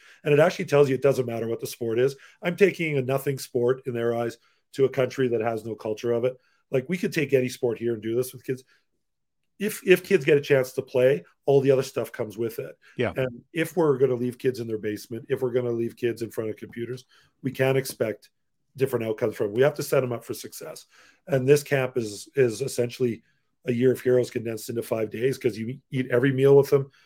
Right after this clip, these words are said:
Speaker 1: You wake 'em up in the morning, you put 'em to bed, you talk about everything you can imagine. Like, it just, it, it, it reminds you that everything we, we as a charity wanna do is possible. It's no different than all the charities you support and are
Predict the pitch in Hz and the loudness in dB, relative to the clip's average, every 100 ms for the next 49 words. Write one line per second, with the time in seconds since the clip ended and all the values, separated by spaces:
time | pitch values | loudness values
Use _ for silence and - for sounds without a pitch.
0 | _ _ 139 110 131 143 139 135 135 131 | _ _ -4 4 6 6 4 0 0 0
1 | 131 131 123 107 127 139 139 135 123 123 | 0 0 -2 -2 4 6 6 4 2 0
2 | 123 - - _ _ 123 113 - - - | -4 -8 -20 _ _ -8 -8 -8 -6 2
3 | 147 151 143 139 135 - 139 131 131 123 | 2 6 6 6 2 0 2 2 0 -2
4 | 120 120 123 113 117 120 117 107 117 110 | -2 -2 -2 -2 -4 -4 -4 -6 -6 -6
5 | 139 - 131 127 - _ _ _ _ _ | -4 2 2 0 -8 _ _ _ _ _
6 | _ _ - 160 175 160 143 - _ _ | _ _ -6 -6 -2 -2 -4 -12 _ _
7 | _ - 156 151 156 170 165 147 135 151 | _ -2 2 4 4 2 2 4 6 4
8 | 170 165 156 - 131 139 139 113 - 131 | 0 -2 -6 -8 -2 2 2 0 0 4
9 | 151 165 165 165 170 170 180 - _ - | 4 2 -6 -6 -2 -2 -2 -6 _ -6
10 | 135 135 123 117 139 151 143 143 139 135 | -2 0 0 -2 -2 2 2 2 0 0
11 | 127 127 123 127 120 110 120 123 120 - | 0 0 0 0 0 -4 -4 -4 -4 -6
12 | 127 127 117 117 113 117 107 | -6 -2 0 0 -4 -4 -6